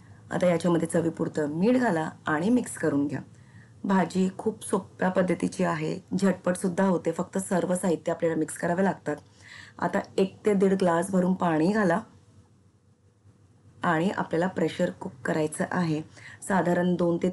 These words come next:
तीन शिट्ट्या घ्यायच्या आहेत मीडियम फ्लेमवर ठेवून, कारण ओव्हरकुक करायचे नाही आहेत. चवळी खूप लवकर शिजते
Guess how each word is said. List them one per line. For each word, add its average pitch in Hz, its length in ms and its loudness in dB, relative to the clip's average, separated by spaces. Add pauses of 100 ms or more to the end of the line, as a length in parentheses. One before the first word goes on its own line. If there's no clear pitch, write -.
तीन 214 220 2
शिट्ट्या 196 280 0
घ्यायच्या 185 400 2
आहेत 175 240 -2 (500)
मीडियम 175 340 4
फ्लेमवर 180 340 0
ठेवून, 185 320 2 (540)
कारण 190 340 2 (120)
ओव्हरकुक 208 480 4
करायचे 175 320 4
नाही 160 200 4
आहेत. 160 220 0
चवळी 170 340 2
खूप 262 260 2
लवकर 202 380 4
शिजते 190 420 -2